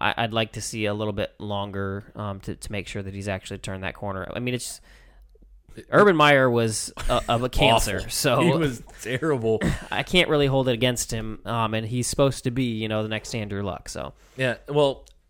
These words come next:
Speaker 2: so look at it this way. He's not startable now, but if he's sitting on your waiver wires, do you pick him up? Do you, in a single quarterback league, do you wanna pick him up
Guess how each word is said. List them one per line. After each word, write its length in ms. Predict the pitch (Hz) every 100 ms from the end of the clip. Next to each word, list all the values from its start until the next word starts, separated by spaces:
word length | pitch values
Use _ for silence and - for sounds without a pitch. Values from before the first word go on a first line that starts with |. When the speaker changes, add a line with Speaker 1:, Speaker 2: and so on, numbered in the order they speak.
| _
Speaker 2:
so 140 | - 135
look 300 | 147 147 151
at 200 | 139 131
it 80 | 107
this 200 | 101 101
way. 120 | 82
He's 180 | 110 104
not 240 | 127 135
startable 540 | - 139 131 120 117
now, 380 | 120 113 101 95
but 180 | 92 98
if 140 | 98
he's 180 | 165 185
sitting 360 | - 170 151 135
on 140 | 123
your 80 | 113
waiver 280 | 113 123 110
wires, 300 | 95 90 92
do 100 | 117
you 80 | 113
pick 280 | - 135 127
him 140 | 117
up? 140 | 123
Do 80 | -
you, 160 | 123 117 - - -
in 100 | 113
a 60 |
single 380 | - 156 160 151
quarterback 600 | - 147 139 123 123 -
league, 340 | 113 95 80 - _ _ _ _ - 92
do 80 | -
you 200 | 120 135
wanna 580 | 123 123 113 107 101 92 _ -
pick 200 | 156 147
him 140 | 131
up 300 | 131 147 -